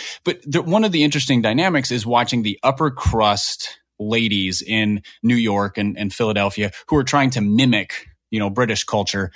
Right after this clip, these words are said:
and how sort of, like, the Victorian,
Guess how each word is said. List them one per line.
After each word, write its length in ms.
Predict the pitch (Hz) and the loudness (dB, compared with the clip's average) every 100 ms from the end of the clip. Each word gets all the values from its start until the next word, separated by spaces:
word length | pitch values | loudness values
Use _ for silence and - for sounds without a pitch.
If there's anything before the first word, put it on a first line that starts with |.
| - - - - - _ - | -14 -20 -20 -20 -20 _ 0
and 160 | 147 | 2
how 380 | 131 - 135 139 | 2 2 2 2
sort 340 | 139 - 147 139 | 0 0 2 2
of, 280 | 127 - - _ - | 0 -8 -16 _ -6
like, 160 | 143 139 | -4 -2
the 140 | 135 | -2
Victorian, 1080 | 127 135 131 - 127 135 131 131 127 123 | 0 -2 -4 -4 0 2 4 4 4 2